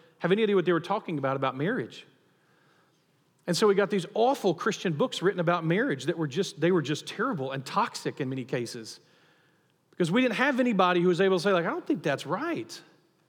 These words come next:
It's like we'd forgotten. And so people who weren't blacksmiths started pounding out weapons.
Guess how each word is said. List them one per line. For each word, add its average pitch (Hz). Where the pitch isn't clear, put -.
It's 180
like 240
we'd 220
forgotten. 208
And 170
so 208
people 233
who 208
weren't 220
blacksmiths 185
started 208
pounding 220
out 214
weapons. 208